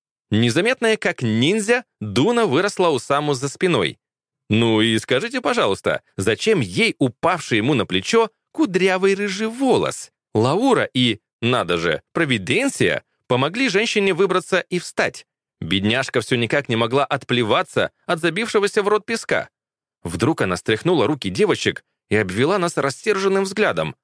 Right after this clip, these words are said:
Очень рассерженным. «Я знаю, кто вы такие!» — ткнула она пальцем в каждого по очереди. «И уж будьте уверены, я вам покажу!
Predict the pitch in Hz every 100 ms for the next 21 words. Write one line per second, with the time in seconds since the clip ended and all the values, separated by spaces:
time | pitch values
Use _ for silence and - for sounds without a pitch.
0 | _ _ _ _ _ - 240 113 - 117
1 | 110 135 156 - 170 98 92 73 65 _
2 | _ _ _ _ _ _ _ _ _ -
3 | 190 226 220 254 247 202 190 - 208 208
4 | 233 - 165 110 95 - _ _ _ -
5 | - 127 123 98 95 92 185 196 - 170
6 | - - 135 120 110 113 110 135 - 78
7 | 78 71 - _ _ _ _ _ 170 202
8 | 220 214 226 262 247 170 226 202 101 -
9 | _ _ 170 160 170 170 175 180 180 170
10 | 185 156 165 120